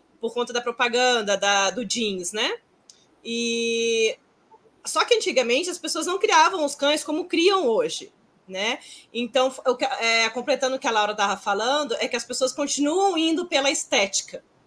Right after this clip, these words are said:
E assim, ir pra ter dentro de casa, às vezes as pessoas querem até pro apartamento, tá? Os outros são, assim, mais indicados, entendeu? Porque o irlandês, ele tem energia,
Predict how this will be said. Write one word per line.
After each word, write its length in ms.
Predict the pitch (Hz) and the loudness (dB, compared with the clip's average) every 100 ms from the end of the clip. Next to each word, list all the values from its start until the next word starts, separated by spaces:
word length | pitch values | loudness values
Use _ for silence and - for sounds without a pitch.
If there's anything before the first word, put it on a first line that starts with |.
| _ _ _ _ _ _ _ _ _ _ _ _ _ _ _ | _ _ _ _ _ _ _ _ _ _ _ _ _ _ _
E 160 | 277 285 | 0 2
assim, 320 | - 302 247 | 2 -2 -2
ir 100 | 285 | -2
pra 240 | 330 370 | 0 -2
ter 360 | 220 320 285 226 | -2 2 2 2
dentro 340 | 254 294 349 | 0 0 -2
de 120 | 226 | -6
casa, 460 | - 226 247 269 240 | -4 2 4 4 2
às 80 | 226 | 0
vezes 160 | 254 | 0
as 100 | 262 | 0
pessoas 280 | 254 - 262 | -4 -4 -4
querem 260 | - 269 262 | -2 0 0
até 240 | 254 285 | 0 0
pro 140 | 480 453 | 0 0
apartamento, 640 | 359 320 269 254 294 349 | -2 -2 -2 0 -2 -2
tá? 160 | 311 302 | -4 -2
Os 220 | 349 320 | -4 2
outros 400 | 262 311 453 277 | 4 6 4 -2
são, 280 | - 277 285 | -4 0 0
assim, 380 | 294 - 311 226 | -2 -2 -4 -2
mais 280 | 240 277 349 | 2 2 2
indicados, 840 | 359 392 - 311 277 196 185 - | -2 -4 0 4 4 2 -6 -10
entendeu? 640 | 208 208 196 202 240 359 415 _ _ _ _ _ _ _ | -10 -10 -8 -2 0 0 -2 _ _ _ _ _ _ _
Porque 540 | - - 262 269 311 - - | -6 2 6 8 6 2 -10
o 240 | 269 262 | -8 -4
irlandês, 640 | 277 311 254 214 240 349 - | -2 0 0 2 2 2 2
ele 180 | 254 302 | 0 0
tem 220 | 349 302 | -4 -4
energia, 800 | 285 269 233 208 294 370 240 175 | 0 0 -2 -4 -2 -2 -2 -6